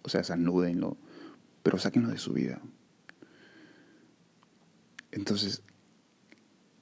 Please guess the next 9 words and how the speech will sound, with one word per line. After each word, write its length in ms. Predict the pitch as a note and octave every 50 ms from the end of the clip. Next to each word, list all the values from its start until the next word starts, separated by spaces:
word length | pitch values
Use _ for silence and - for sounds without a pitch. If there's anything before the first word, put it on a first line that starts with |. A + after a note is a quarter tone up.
| _ _ _ _ _
morir 500 | G#2+ G2+ G2+ G2 F#2 G2+ A#2 B2+ C#3+ - - - - _ _ _ - - -
por 180 | - F#2 D2+ -
personas 520 | - - - - F2 F2+ F2+ F2 F2+ -
y 40 | E2+
morir 240 | E2 E2 D#2+ F2 E2+
por 140 | - F#2+ G2
situaciones 420 | - - - E2+ - - E2+ E2
son 160 | - F#2 E2
diferentes. 640 | E2 E2 E2+ - - F#2 E2+ E2+ E2 - - - -